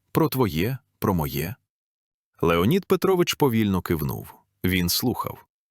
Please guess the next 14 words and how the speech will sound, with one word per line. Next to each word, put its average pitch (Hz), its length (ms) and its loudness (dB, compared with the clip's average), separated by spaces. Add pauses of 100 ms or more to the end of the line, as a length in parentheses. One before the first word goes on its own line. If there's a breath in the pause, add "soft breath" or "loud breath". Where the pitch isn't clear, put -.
За 85 180 2
останні 127 440 2
роки 156 280 0
він 135 160 0
став 123 300 0
більше 101 400 0
слухати, 143 720 0
ніж 92 280 2
говорити. 82 580 -4 (680)
«Ти 127 180 2
ж 113 200 -2
розумієш, 123 840 -2
ця 131 180 0
квартира, 117 680 -2